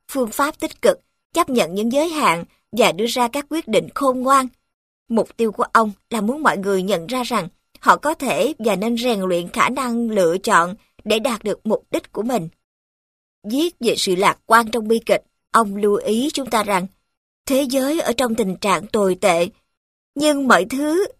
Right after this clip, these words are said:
sẽ vẫn tồi tệ trừ khi mỗi chúng ta không cố gắng hết mình. Một lần, mọi người yêu cầu Frank tóm gọn ý nghĩa cuộc sống của ông trong một câu. Ông đã viết câu trả lời trên giấy và hỏi các sinh viên của mình rằng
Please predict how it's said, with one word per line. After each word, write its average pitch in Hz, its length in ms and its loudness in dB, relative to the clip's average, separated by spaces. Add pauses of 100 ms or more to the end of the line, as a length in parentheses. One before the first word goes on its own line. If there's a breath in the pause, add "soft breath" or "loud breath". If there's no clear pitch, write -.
(140)
sẽ 247 420 0
vẫn 233 220 2
tồi 214 260 2
tệ 190 340 2 (220)
trừ 240 260 10
khi 294 180 -2
mỗi 202 280 2
chúng 302 180 -6
ta 269 280 4 (140)
không 269 360 0
cố 285 200 2
gắng 285 280 -6
hết 330 320 -6
mình. 214 240 0 (1120)
Một 226 240 2
lần, 175 220 -2 (340)
mọi 180 160 2
người 196 260 -2
yêu 254 160 -2
cầu 190 260 0
Frank 240 340 -2 (140)
tóm 254 260 -2
gọn 175 180 2
ý 214 180 -4
nghĩa 262 220 -2
cuộc 185 220 -2
sống 262 200 -4
của - 100 -4
ông 226 260 2
trong 220 200 -4
một - 200 -6
câu. 233 180 0 (420)
Ông 233 140 4
đã 196 120 0
viết 247 260 -8
câu 226 160 -2
trả 214 180 -2
lời 233 240 -2
trên 214 140 -4
giấy 254 340 -2 (160)
và 196 240 2
hỏi 175 240 -2
các 294 200 -6
sinh 233 260 0
viên 233 160 -4
của 190 120 -2
mình 240 200 -2
rằng 185 220 -2